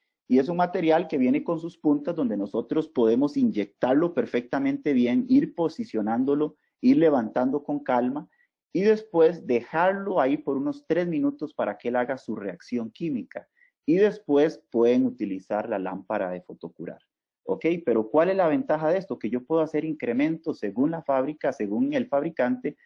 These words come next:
de hasta casi nueve, diez milímetros de incremento. Entonces eso me permite poder hacer reconstrucciones bastante grandes. Y tengo mucho tiempo utilizando este material y les garantizo que funciona perfectamente bien. Entonces vean aquí, doctores, aquí logramos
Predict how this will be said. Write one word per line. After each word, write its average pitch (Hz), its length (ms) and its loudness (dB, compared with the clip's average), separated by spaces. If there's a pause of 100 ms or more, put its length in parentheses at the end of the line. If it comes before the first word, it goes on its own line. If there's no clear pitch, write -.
(180)
de 120 100 0
hasta 110 240 -2
casi 131 300 -2
nueve, 139 480 4
diez 131 340 4
milímetros 143 680 -2
de 101 60 -8
incremento. 101 560 -10
Entonces 110 240 -12
eso 185 100 -8
me 175 100 -6
permite 117 460 -4
poder 110 300 -4
hacer 131 240 -6
reconstrucciones 127 880 -6
bastante 113 500 -6
grandes. 87 460 -10 (260)
Y 120 120 -4
tengo 139 280 2
mucho 196 320 -2
tiempo 151 280 -2
utilizando 117 420 -4
este 127 180 -6
material 107 540 -2 (320)
y 110 80 2
les 95 180 2
garantizo 92 640 -2
que 113 140 -4
funciona 113 540 -4
perfectamente 98 800 -8
bien. - 240 -18
Entonces 156 340 -4
vean 151 200 2
aquí, 131 200 -2
doctores, 95 400 -2
aquí 95 220 -2
logramos 147 480 0